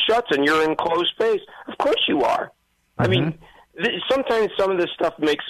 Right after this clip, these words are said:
Speaker 1: everybody tries to look t-, way too complicated and just flat out ma-, just think what common sense tells you. Um, and I'm hoping that D-, D J T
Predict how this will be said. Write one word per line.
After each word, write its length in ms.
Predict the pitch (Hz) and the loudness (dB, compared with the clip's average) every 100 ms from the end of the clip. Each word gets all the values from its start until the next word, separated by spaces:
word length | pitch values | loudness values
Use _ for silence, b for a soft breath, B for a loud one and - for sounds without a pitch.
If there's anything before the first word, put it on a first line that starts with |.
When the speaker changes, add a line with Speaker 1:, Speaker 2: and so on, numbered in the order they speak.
| - | -4
Speaker 1:
everybody 460 | 139 135 139 139 - | -2 0 0 0 0
tries 220 | 139 131 | 0 0
to 80 | 123 | -2
look 100 | - - - | -6 -6 -8
t-, 60 | 127 | -2
way 380 | 131 175 180 | 0 2 2
too 200 | 180 156 | 2 -2
complicated 680 | 143 143 123 127 - 123 127 | 0 0 0 -2 0 0 0
and 120 | 135 - | -2 0
just 200 | 151 165 - B B B - | 0 0 -4 B B B -2
flat 340 | 127 139 - | 0 2 2
out 300 | 120 120 120 | 2 0 0
ma-, 200 | 120 123 - 117 | 0 2 0 -4
just 160 | 165 - | -2 -2
think 160 | 175 | 0
what 180 | 165 151 | 0 0
common 320 | 160 151 156 151 | 0 0 0 -2
sense 160 | 165 165 - | -2 -2 -2
tells 240 | 120 110 - | -2 -2 -4
you. 100 | 131 - B B B B - | -8 -12 B B B B -2
Um, 360 | 127 123 120 - | 0 2 -2 -2
and 160 | 135 139 | 0 2
I'm 180 | 143 143 | 2 0
hoping 480 | 151 196 196 131 | 0 0 0 0
that 360 | 135 131 123 101 | 2 0 -4 -6
D-, 260 | 127 139 110 | -2 -2 -2
D 340 | 104 147 156 | -4 -4 -2
J 220 | 147 147 | 2 0
T 380 | 147 170 185 170 | 0 -2 0 -2